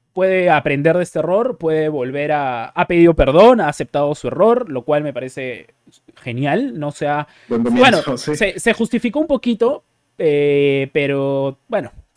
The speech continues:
Speaker 1: eh, no pasa nada, ¿no? Eh, no está bueno justificarse, pero, eh, lo hizo, pero aceptó su error, así que, eh, desde acá,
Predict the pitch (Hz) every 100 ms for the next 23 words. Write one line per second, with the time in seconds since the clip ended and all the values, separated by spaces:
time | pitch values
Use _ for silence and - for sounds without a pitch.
0 | _ - 139 139 156 156 170 170 - 139
1 | 123 143 165 147 127 110 139 _ _ _
2 | 190 190 226 208 208 196 165 151 175 180
3 | 226 196 180 196 185 220 _ _ _ 135
4 | 135 135 131 131 147 165 175 240 262 _
5 | 165 147 139 165 190 180 185 160 - 156
6 | 160 160 151 127 113 _ _ _ _ _
7 | - 127 _ - 151 147 143 196 214 -